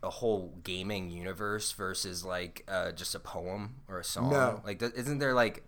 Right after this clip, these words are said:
Speaker 1: the a-, like, it, it just feels like there's such, it's a weightier intellectual property
Speaker 2: No, it doesn't
Speaker 1: with the entire
Speaker 2: exactly, uh,
Speaker 1: it doesn't even matter.
Speaker 2: How about this? It's like, if you have a haiku,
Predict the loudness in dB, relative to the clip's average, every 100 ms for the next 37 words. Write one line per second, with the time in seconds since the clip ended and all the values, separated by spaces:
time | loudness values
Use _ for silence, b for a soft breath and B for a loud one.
0 | -6 -2 0 2 2 0 -4 -4 -10 -8
1 | -6 0 0 2 2 4 2 0 -2 -2
2 | -2 -2 -4 -4 -4 -4 -4 -4 -4 -4
3 | -4 -4 -6 -8 -6 -8 -6 -4 -4 -4
4 | -6 4 8 10 10 8 4 8 8 8
5 | 4 4 4 6 6 4 -2 0 0 0
6 | 4 4 4 2 4 4 8 10 10 8
7 | 6 4 4 -2 -4 2 4 2 0 -4
8 | 4 8 10 8 8 6 4 2 0 0
9 | -2 -4